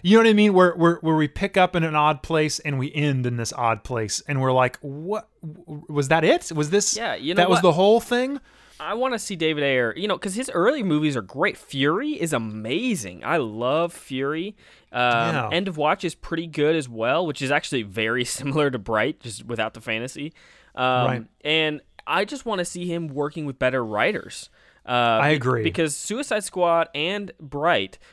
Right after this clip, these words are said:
Speaker 2: from a stylistic standpoint, are awesome and so much fun to watch and to look at and a good action. But then
Speaker 1: Yeah.
Speaker 2: they, they both just have fairly weak stories, uh, but really good, like, kind of bo-, both movies,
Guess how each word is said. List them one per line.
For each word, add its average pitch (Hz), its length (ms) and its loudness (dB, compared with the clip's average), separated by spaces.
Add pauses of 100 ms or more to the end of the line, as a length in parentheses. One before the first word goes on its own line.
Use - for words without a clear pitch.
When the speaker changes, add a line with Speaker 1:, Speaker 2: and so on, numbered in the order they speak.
Speaker 2:
from 160 160 -6
a 131 40 -4
stylistic 160 760 -2
standpoint, 220 460 -10
are 240 200 -2 (260)
awesome 180 640 -2
and 151 220 -4
so 240 300 -6
much 247 240 -6
fun 156 560 0
to 180 120 -10
watch 156 580 -2
and 143 140 -8
to - 80 -8
look 117 380 -6
at 208 300 -2 (280)
and 120 220 -6
a 120 60 -10
good 151 260 -4 (100)
action. 214 560 -6 (300)
But 160 140 -2
then 165 240 0
Speaker 1:
Yeah. 127 140 2
Speaker 2:
they, - 40 2
they 156 200 0
both 175 220 -2
just 165 200 -6
have 156 280 0
fairly 165 380 -2
weak 139 220 -6
stories, - 760 -6
uh, 117 240 -2
but 147 260 -2
really 160 220 0
good, 139 400 0
like, 127 180 0
kind 120 220 -4
of - 80 -12
bo-, 131 160 -4
both 110 300 -6
movies, 143 340 -2